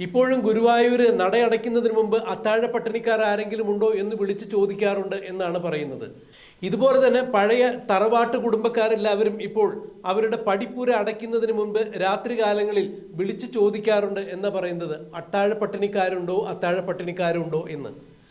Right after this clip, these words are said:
സമീപത്ത് ആരെങ്കിലും അത്താഴ പട്ടിണി കിടക്കുന്നവരുണ്ടെങ്കിൽ അവർക്ക് ഭക്ഷണം കൊടുക്കുവാൻ വേണ്ടിയാണ് അത്തരം ഒരു ആചാരം സൃഷ്ടിച്ചത്. ഇന്നും ഗുരുവായൂർ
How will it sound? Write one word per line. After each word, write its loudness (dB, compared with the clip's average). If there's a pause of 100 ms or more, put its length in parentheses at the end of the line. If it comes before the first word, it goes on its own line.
(200)
സമീപത്ത് 0 (120)
ആരെങ്കിലും 0
അത്താഴ 2
പട്ടിണി -2
കിടക്കുന്നവരുണ്ടെങ്കിൽ 0
അവർക്ക് -4
ഭക്ഷണം -2
കൊടുക്കുവാൻ 0
വേണ്ടിയാണ് -2
അത്തരം -4
ഒരു 0
ആചാരം 0 (320)
സൃഷ്ടിച്ചത്. -4 (140)
ഇന്നും -2
ഗുരുവായൂർ 2